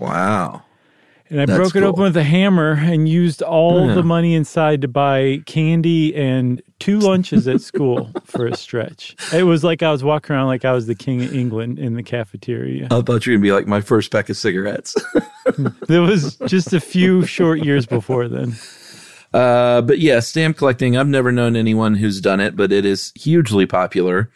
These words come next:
Speaker 2: Mm-hmm.
Speaker 1: And it seems like a really kind of lovely, pleasant thing because, as is pointed out here, in this, uh,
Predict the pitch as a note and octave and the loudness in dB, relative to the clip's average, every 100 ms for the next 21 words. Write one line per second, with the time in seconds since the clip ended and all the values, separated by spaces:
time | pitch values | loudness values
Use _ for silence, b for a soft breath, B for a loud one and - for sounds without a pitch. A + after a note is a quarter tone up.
0 | b b b B2+ A2 A#2+ G#2 B2 A#2+ B2 | b b b -6 -4 -6 -2 2 2 2
1 | B2 F3 F3+ F3+ - C#3 A2+ C#3 D3+ D#3 | 0 0 0 0 0 2 2 2 2 -2
2 | - - _ _ _ - D4 D3 A2+ G#2 | -6 -20 _ _ _ -4 -2 0 0 2
3 | G#2+ B2 D3 - D3 C#3+ D3+ D3+ E3 G#2+ | 2 2 -2 2 0 0 -2 0 2 2
4 | F#2 - G2 F#2 - G#2 G#2+ G#2+ - - | 0 2 0 0 -2 -2 0 -4 -4 -2
5 | A2 G2+ G2+ A#2 G2 G2 G2 F#2+ b b | 2 2 2 0 -2 -2 -2 -4 b b
6 | b b b - G2 G2 F#2 G#2 F#2 F#2 | b b b 0 2 4 0 0 0 2
7 | F2+ | -2